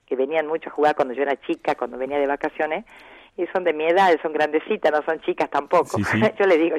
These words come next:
Speaker 1: chicas.
Speaker 2: Sí.
Speaker 1: Este, y dice, "Yo me pago la comida con la Clau", porque dice, "Te-, pero tengo que ayudarle porque está enloquecida ahí con la gente".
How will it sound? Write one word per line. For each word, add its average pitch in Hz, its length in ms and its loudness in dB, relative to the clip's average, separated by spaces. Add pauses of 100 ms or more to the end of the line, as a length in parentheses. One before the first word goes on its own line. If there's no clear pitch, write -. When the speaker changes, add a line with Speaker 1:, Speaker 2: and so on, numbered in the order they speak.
(120)
Speaker 1:
chicas. 196 300 -4 (460)
Speaker 2:
Sí. 120 260 2
Speaker 1:
Este, 143 600 2 (420)
y 165 80 -4
dice, 180 300 -4
"Yo 196 140 4
me 196 120 0
pago 160 300 4
la 135 120 6
comida 165 440 2
con 131 140 -6
la 123 120 -8
Clau", 165 320 2
porque - 240 -4
dice, 135 380 -2 (360)
"Te-, 156 120 2
pero 127 200 2
tengo 170 220 2
que 147 100 2
ayudarle 170 460 6
porque - 260 -6
está 160 340 2 (120)
enloquecida 170 720 2
ahí 143 100 4
con 139 160 -2
la 113 100 -6
gente". 143 420 -2